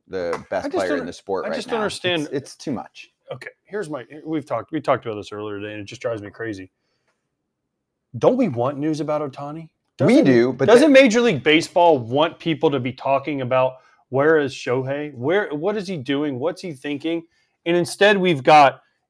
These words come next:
Speaker 2: "You're being punished because you spoke about him talking to your team." Well, it doesn't make any sense to me.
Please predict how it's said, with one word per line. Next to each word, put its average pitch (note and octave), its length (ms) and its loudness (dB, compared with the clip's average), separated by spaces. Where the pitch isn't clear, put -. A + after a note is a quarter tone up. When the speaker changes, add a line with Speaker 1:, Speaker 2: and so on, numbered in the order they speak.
Speaker 2:
"You're F#3 220 -4
being D3+ 520 -6
punished - 580 -10
because A#2 320 -14
you D#3 120 -12
spoke - 480 -4
about A2 280 -10
him D3 200 -12
talking E3 460 -8
to - 80 -20
your B2+ 160 -10
team." A2 480 -18
Well, G#3 100 -10
it G3+ 80 -12
doesn't C4+ 220 -2
make B3 160 -2
any F3+ 140 -2
sense F3+ 440 -4
to - 80 -12
me. G2+ 280 -12